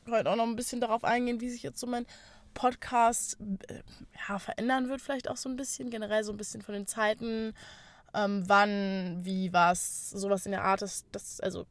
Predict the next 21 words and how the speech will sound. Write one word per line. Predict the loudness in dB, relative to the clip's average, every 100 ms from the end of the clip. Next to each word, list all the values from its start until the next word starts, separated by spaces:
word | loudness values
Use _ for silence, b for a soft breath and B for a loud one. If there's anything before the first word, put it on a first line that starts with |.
| -6
bevor | 2 6 6
ich | 6
zum | -2
richtigen | -2 -4 -2
Thema | 2 2 2
komme, | 0 -2 -2
wird | -4 -4
das | -4
jetzt | -2
erstmal | -4 0 -2 -2 B B B B
kurz | 4 6
angesprochen. | 6 2 0 -2 -2 -2 -4 B B B 8
Ähm, | 10 10 4
das | 2
Ding | 2 4
ist, | 2 -2
ich | -4
mache | 0
ja | 2 2 -2 -6
dieses | -4 -2 2
Jahr | 4 4 4